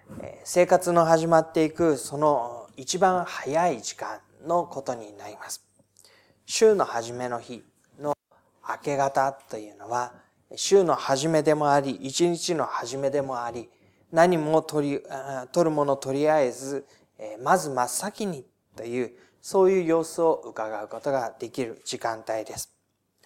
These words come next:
マグダラのマリア、他のマリア。聖書にはマリアという人物が何人も出てきますけれども、ここではマグダラのマリアと他のマリア。この他のマリアはおそらく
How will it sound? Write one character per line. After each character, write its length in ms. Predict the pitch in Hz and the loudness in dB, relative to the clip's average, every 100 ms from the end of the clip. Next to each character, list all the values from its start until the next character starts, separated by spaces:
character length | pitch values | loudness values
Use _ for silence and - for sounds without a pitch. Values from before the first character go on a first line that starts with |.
| _ _ _ _ _ | _ _ _ _ _
マ 180 | 131 143 | 2 4
グ 120 | 165 | 6
ダ 140 | 175 180 | 8 8
ラ 140 | 180 | 8
の 260 | 185 214 165 | 6 2 0
マ 180 | 127 123 | -4 -6
リ 160 | 113 110 | -6 -12
ア、 40 | - _ _ _ _ | -16 _ _ _ _
他 280 | - 139 185 | -6 0 2
の 180 | 196 208 | 4 2
マ 220 | 123 107 | 0 -8
リ 80 | - | -8
ア。 160 | - - _ _ _ _ - - _ _ _ | -12 -14 _ _ _ _ -20 -20 _ _ _
聖 200 | - 226 | 2 4
書 120 | 208 | 6
に 100 | 180 | 6
は 100 | 156 | 8
マ 160 | 165 170 | 8 8
リ 140 | 151 | 6
ア 80 | 135 | 4
と 80 | 135 | 2
い 80 | 131 | 0
う 40 | |
人 200 | 135 139 | -2 -8
物 200 | 131 - | -8 -6
が 100 | 135 | -4
何 240 | 131 135 | -2 -4
人 140 | 127 117 | -6 -10
も 100 | 113 | -8
出 100 | 127 | -8
て 140 | 120 | -10
き 100 | - | -14
ま 160 | 117 123 | -8 -8
す 120 | - | -6
け 160 | 127 117 | -8 -8
れ 60 | |
ど 100 | 123 | -6
も、 260 | 147 170 170 - _ _ | 0 0 -2 -12 _ _
こ 120 | 139 | 0
こ 140 | 139 139 | 4 6
で 100 | 135 | 4
は 160 | 113 | 0
マ 200 | 117 113 | -2 -4
グ 120 | 120 | 0
ダ 140 | 151 160 | 4 4
ラ 160 | 160 | 4
の 240 | 165 202 - | 0 -2 -4
マ 200 | 113 110 | -4 -6
リ 220 | 110 107 | -8 -14
ア 140 | - - _ _ | -16 -18 _ _
と 280 | 156 156 - _ _ | 0 2 -2 _ _
他 280 | 131 185 | 0 2
の 120 | 196 202 | 4 2
マ 160 | 180 | 0
リ 140 | 117 110 | -2 -10
ア。 60 | - _ _ _ | -18 _ _ _
こ 140 | - | -4
の 100 | 170 | -2
他 280 | 165 185 214 | 0 4 4
の 100 | 220 | 4
マ 160 | 220 214 | 4 6
リ 140 | 202 | 6
ア 40 | 165 | 6
は 220 | 139 127 | 4 2
お 60 | 135 | -2
そ 160 | 151 | 0
ら 140 | 113 104 | -2 -2
く 280 | 143 143 | -2 -4